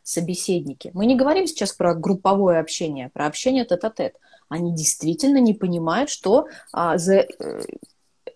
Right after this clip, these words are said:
за эмоция сейчас там на лице или в позе человека. То есть, эм,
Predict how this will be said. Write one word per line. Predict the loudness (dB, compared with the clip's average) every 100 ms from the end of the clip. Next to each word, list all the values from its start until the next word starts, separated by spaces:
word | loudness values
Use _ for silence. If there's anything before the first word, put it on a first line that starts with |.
| -6
за | 2 4 8
эмоция | 8 8 4 4 2 2
сейчас | -2 -4 -4
там | -2 0
на | 2
лице | 2 0 -2 0 0
или | 0 0
в | 0 -2
позе | 2 4 2
человека. | -2 -4 -4 -4 -6 -8 -16 _ -20 -20 -20 0
То | 2
есть, | 2 0 -6
эм, | -2 -2 -2 -6